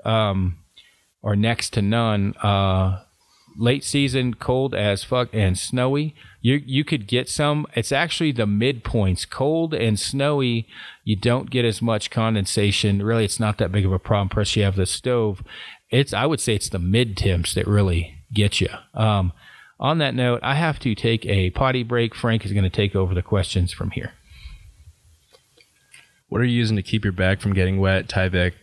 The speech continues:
Speaker 2: slash bivy, et cetera? And how do you battle heavy rain? Um, like Aaron was saying, I, I don't take a bivy all that often. I think with a floorless shelter, it's kind of the nature of the beast that you're gonna get some condensation. It's gonna drip. So kinda touching on what Aaron said, if,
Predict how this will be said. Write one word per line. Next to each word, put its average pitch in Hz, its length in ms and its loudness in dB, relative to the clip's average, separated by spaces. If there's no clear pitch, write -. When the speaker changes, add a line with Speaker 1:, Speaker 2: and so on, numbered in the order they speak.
Speaker 2:
slash - 360 -2
bivy, 90 800 -2
et 90 80 -6
cetera? 90 480 0
And 90 220 -2
how 92 160 2
do 95 80 0
you 92 100 0
battle 90 300 0
heavy 90 280 0
rain? 92 320 -2
Um, 95 460 0
like 107 140 -2
Aaron 107 180 2
was 90 120 -4
saying, 95 160 -2
I, 107 200 0
I 123 120 -2
don't 135 140 0
take 117 120 -2
a 98 80 0
bivy 92 460 -2
all 101 120 0
that 104 120 2
often. 107 320 0
I 92 100 -2
think 101 240 -2
with 95 180 -4
a 92 60 -2
floorless 98 420 -2
shelter, 98 320 0
it's 85 140 -4
kind 104 160 -2
of 95 60 0
the 90 60 -2
nature 92 260 -2
of - 20 -4
the 82 100 -6
beast 95 240 -4
that 85 80 -6
you're 87 120 -6
gonna 95 160 -2
get 87 140 -4
some 92 140 -4
condensation. 90 600 -4
It's 82 100 -8
gonna 90 200 -2
drip. 90 340 -2
So 85 260 -4
kinda 98 200 0
touching 95 340 -2
on 92 80 2
what 87 200 -2
Aaron 95 260 0
said, 98 300 0
if, 90 160 -4